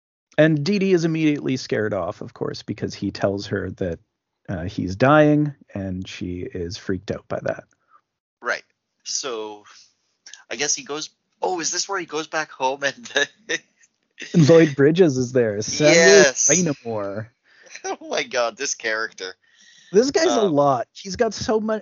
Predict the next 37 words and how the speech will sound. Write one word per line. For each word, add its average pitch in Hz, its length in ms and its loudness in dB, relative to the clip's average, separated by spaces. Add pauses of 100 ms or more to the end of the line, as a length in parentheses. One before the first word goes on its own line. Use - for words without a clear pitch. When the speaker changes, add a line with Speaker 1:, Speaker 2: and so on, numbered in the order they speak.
(100)
Speaker 1:
so 190 220 -6
many 196 160 -4
accoutrements. 139 1120 -4
I, 139 240 4
I 131 100 2
love 147 420 2
the 135 100 -4
cane 143 600 -6
with 139 180 -4
the 113 80 -6
duck 113 300 -6
head. 170 500 -2
Speaker 2:
<laughs> - 240 -14
Cane 415 320 0
Speaker 1:
And 143 320 4
Speaker 2:
with - 180 -10
a 185 100 -12 (720)
<laughs> - 120 -20
duck - 160 -12
Speaker 1:
and 175 160 4
Speaker 2:
head. - 120 2
Speaker 1:
his, 170 220 4 (180)
<laughs> 165 300 -2 (200)
his 175 280 2
pipe - 440 -2 (120)
has 160 360 -4
a 151 80 0
figurehead 156 720 -2
on 196 180 -4
it, 226 220 -6
like - 180 2
a 120 40 -4
ship. - 460 -6 (640)
Speaker 2:
Oh, 165 420 -2
yeah. 165 420 -2 (760)
Um, 139 480 -2 (1000)
Speaker 1:
Great. 120 380 0